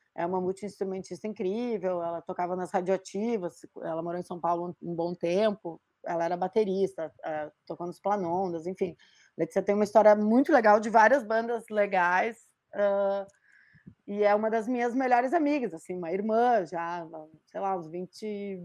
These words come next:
dois anos que a gente é melhor amiga, e de repente deu da gente conseguir tocar juntas, ter um projeto juntas. Ah, na outra guitarra é o Edu Norman, que é da Space Rave, que também é uma banda, pra mim, fundamental na minha formação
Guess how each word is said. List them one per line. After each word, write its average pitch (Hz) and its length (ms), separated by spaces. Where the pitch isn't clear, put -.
dois 196 460
anos 175 320
que - 80
a 175 80
gente 175 320
é 175 240
melhor 185 420
amiga, 233 640
e 262 100
de 262 80
repente 254 440
deu 233 360
da 247 100
gente 262 320
conseguir 233 400
tocar 226 360
juntas, 208 360
ter 208 80
um 196 80
projeto 196 480
juntas. 202 480
Ah, 185 800
na 226 220
outra 233 180
guitarra 226 400
é 220 80
o 214 80
Edu 214 240
Norman, 220 460
que - 80
é 214 60
da 220 120
Space 214 340
Rave, 220 360
que - 120
também 208 380
é 208 120
uma 214 160
banda, 214 300
pra 208 180
mim, 202 280
fundamental 220 600
na 220 80
minha 214 160
formação 190 920